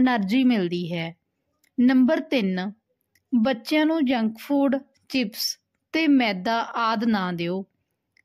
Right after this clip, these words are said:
ਨੰਬਰ ਚਾਰ, ਆਟੇ ਵਿੱਚ ਛੋਲਿਆਂ ਦਾ ਆਟਾ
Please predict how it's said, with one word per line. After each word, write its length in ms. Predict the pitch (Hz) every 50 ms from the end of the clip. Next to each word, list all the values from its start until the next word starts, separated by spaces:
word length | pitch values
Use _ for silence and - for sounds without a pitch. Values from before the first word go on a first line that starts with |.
| - 277
ਨੰਬਰ 400 | 247 262 262 254 254 302 302 302
ਚਾਰ, 560 | 294 - 294 226 196 214 208 196 190 180 175 - _ _ _ _ _ _ _ _ _ _ _ _ _ _ _ _ _ _ _ _ _ _ -
ਆਟੇ 400 | 359 320 262 - - - 330 330
ਵਿੱਚ 280 | 320 311 339 254 - 339
ਛੋਲਿਆਂ 480 | 311 - - 277 247 220 214 220 226 226
ਦਾ 140 | 226 247 240
ਆਟਾ 600 | - 220 214 202 - _ - 226 220 214 214